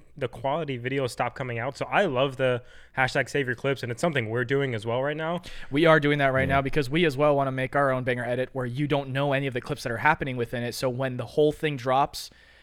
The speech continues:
Speaker 2: um, on YouTube, you see everything for the first time with the music, just like you did with this film. And just like any other, uh, parkour video or film that's being trying to,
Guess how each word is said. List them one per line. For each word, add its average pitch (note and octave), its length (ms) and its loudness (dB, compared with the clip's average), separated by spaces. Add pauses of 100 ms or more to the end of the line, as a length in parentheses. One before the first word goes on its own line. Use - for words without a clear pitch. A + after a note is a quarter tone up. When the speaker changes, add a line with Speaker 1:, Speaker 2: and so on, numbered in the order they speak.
(180)
Speaker 2:
um, A2+ 400 -2 (680)
on B2 280 -2
YouTube, B2 420 0 (360)
you D3+ 140 -2
see - 240 2
everything D3+ 220 0
for C3+ 100 -6
the B2 60 -8
first D3 240 0
time E3 320 2
with D3 160 0
the C3 40 -4
music, C#3+ 380 0
just C#3+ 220 -2
like C#3 100 0
you C3 60 -6
did C3+ 80 0
with B2+ 80 -2
this A#2+ 120 -8
film. F3 280 0
And C3+ 140 -4
just G#3+ 200 -2
like A#3+ 160 0
any E3+ 220 0
other, D3+ 540 2 (140)
uh, A2+ 300 -2
parkour C3+ 800 0
video C3 380 0
or A#2+ 80 0
film C3 260 -4
that's B2 160 -4
being B2+ 220 -6
trying B2+ 220 -4
to, A2+ 280 -4